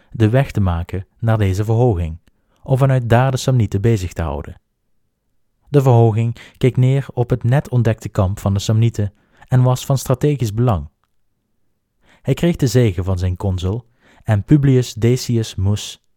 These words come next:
zoals de militaire tribuun heette, spoedde zijn weg naar de verhoging. De Samnieten ontdekten Decius pas toen hij bijna op de top was en werden door zijn plotselinge beweging zo afgeleid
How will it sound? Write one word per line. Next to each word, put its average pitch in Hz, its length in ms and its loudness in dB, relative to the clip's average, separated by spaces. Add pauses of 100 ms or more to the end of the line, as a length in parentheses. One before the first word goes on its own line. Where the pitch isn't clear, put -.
(100)
zoals 120 380 0
de 110 80 0
militaire 95 480 0
tribuun 90 320 -2
heette, 101 420 -2 (440)
spoedde 165 320 2
zijn 139 200 2
weg 98 380 -2
naar 95 140 -2
de 98 80 0
verhoging. 95 540 0 (1700)
De 131 100 -4
Samnieten 143 500 4
ontdekten 131 420 0
Decius 98 460 -2
pas - 380 -6
toen 123 140 0
hij 120 160 2
bijna 131 340 0
op - 120 -6
de 117 120 0
top 135 240 0
was 92 340 -6 (320)
en 123 180 2
werden 135 300 2
door 131 120 2
zijn 120 180 0
plotselinge 135 500 -2
beweging 101 640 0
zo 104 220 0
afgeleid 92 640 -4